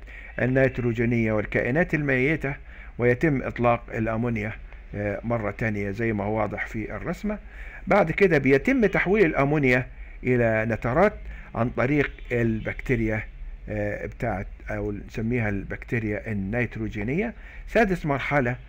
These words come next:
اللي هي المرحلة الأخيرة بتتح-، بتحلل البكتيريا المركبات النيتروجينية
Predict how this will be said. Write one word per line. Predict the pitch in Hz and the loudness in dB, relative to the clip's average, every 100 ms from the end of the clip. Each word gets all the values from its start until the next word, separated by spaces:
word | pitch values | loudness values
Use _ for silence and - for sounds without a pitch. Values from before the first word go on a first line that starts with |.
| - - | -16 -10
اللي | 113 123 | -2 0
هي | 120 | 2
المرحلة | 113 110 - 151 | 0 -2 0 2
الأخيرة | 117 - - 123 110 110 - - - 117 | 2 -2 -2 -2 -2 -4 -10 -16 -10 -6
بتتح-، | 117 123 - 170 123 | -4 -4 0 0 2
بتحلل | 127 - 220 262 196 175 | 0 4 6 8 6 4
البكتيريا | 160 143 - 160 123 127 - - - - | 2 0 2 4 4 2 -2 -12 -16 -6
المركبات | 117 120 117 - 127 165 139 | -2 0 0 0 2 2 2
النيتروجينية | 120 117 120 117 110 110 117 117 107 | 2 2 0 -2 -2 -2 -2 0 -2